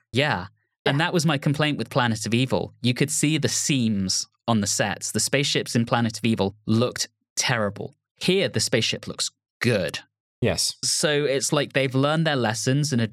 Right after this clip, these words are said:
Speaker 1: doing the same things, but doing them even better.
Speaker 3: Something about the execution of this one is just top notch. And I feel like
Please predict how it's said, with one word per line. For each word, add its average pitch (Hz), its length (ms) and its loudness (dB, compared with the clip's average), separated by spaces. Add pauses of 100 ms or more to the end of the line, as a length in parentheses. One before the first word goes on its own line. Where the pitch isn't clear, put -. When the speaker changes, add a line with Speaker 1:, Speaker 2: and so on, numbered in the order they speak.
Speaker 1:
doing 147 320 0
the 131 60 2
same 117 280 0
things, 131 420 0
but 151 160 -2 (140)
doing 107 300 2
them 101 120 2
even 98 280 -2
better. - 400 -6 (280)
Speaker 3:
Something 220 300 2
about 170 160 2
the 143 120 2
execution 131 640 0
of 110 80 0
this 104 240 0
one 104 220 -2
is 107 320 -2
just - 480 -2
top 139 260 0
notch. 113 240 2
And 120 60 0
I 120 60 0
feel 185 280 0
like 143 360 0